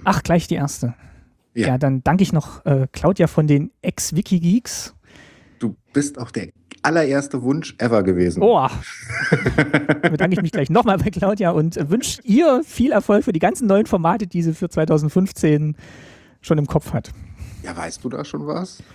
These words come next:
Speaker 2: Gibt's
Speaker 1: Nee,
Speaker 2: schon
Speaker 1: aber
Speaker 2: so
Speaker 1: ich habe ja gehört, dass
Speaker 2: Gerüchte?
Speaker 1: nach den Wikigeeks da jetzt, äh, ein, ein Füllhorn an neuen Formaten in, äh, bei Ralf und Claudia am Entstehen ist und <clears throat> ich nehme an, da hat sie einen entscheidenden Anteil dran.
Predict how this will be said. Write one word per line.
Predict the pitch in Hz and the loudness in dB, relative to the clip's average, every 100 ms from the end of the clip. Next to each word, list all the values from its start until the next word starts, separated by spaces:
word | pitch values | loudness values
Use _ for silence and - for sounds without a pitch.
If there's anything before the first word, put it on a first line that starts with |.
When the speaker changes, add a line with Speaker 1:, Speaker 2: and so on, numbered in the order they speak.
| - | -6
Speaker 2:
Gibt's | 95 | -4
Speaker 1:
Nee, | 151 202 | 0 2
Speaker 2:
schon | |
Speaker 1:
aber | 156 | 4
Speaker 2:
so | 160 | 4
Speaker 1:
ich | |
habe | 196 | 2
ja | - | 2
gehört, | 165 160 220 | 4 4 4
dass | 185 | 2
Speaker 2:
Gerüchte? | 208 | 4
Speaker 1:
nach | 170 | 2
den | 170 | 2
Wikigeeks | 160 208 180 190 202 - | 2 2 2 0 0 -2
da | 170 160 | 2 2
jetzt, | 165 156 - - | 2 -2 -6 -6
äh, | 139 - | -4 -4
ein, | - 143 143 - | -4 -4 -4 -6
ein | - 143 151 151 - | -6 -6 -6 -10 -4
Füllhorn | - 277 233 202 190 | 0 2 2 0 0
an | 160 | 0
neuen | 160 180 | 2 2
Formaten | 185 165 151 214 - 151 151 - | 2 -2 -2 -2 -4 -6 -6 -4
in, | 151 139 139 143 151 - - - - - - _ _ _ | -2 0 -2 -4 -6 -12 -20 -20 -20 -20 -20 _ _ _
äh, | 139 135 | 4 4
bei | 135 | 4
Ralf | 135 147 | 2 2
und | 156 | 0
Claudia | - 143 147 135 | 0 0 2 0
am | 139 | 2
Entstehen | 135 - 139 143 | 0 0 2 4
ist | 170 208 - | 2 -2 -6
und | 233 139 135 - - _ | 0 0 0 -6 -16 _
<clears throat> | 160 135 _ - | -4 -4 _ -20
ich | - | 0
nehme | 151 147 | 2 4
an, | 151 | 2
da | 143 | 2
hat | 143 | 2
sie | - 147 151 | 0 0 0
einen | 180 165 131 | 0 -2 -2
entscheidenden | 131 135 123 190 | -2 0 0 -2
Anteil | 139 - | -4 -6
dran. | 117 - 117 | -6 -8 -10